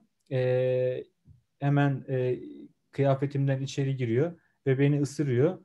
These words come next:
Sonra, e, benim ağaca yüklediğim anlam artık değişmeye başlıyor. Bu ağaçta, e, karınca var. Artık buna, ben buna yaslanamam diye.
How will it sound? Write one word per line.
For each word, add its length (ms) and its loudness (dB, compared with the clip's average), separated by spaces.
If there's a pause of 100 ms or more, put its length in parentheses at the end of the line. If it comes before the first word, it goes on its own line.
(380)
Sonra, 580 2
e, 1000 4 (960)
benim 300 4
ağaca 240 6
yüklediğim 520 4
anlam 400 4
artık 320 0
değişmeye 480 2
başlıyor. 460 -4 (320)
Bu 180 0
ağaçta, 540 -2
e, 260 -2
karınca 460 0
var. 180 -2 (180)
Artık 380 -4
buna, 220 -4
ben 180 0
buna 280 -2 (380)
yaslanamam 800 0
diye. 300 -2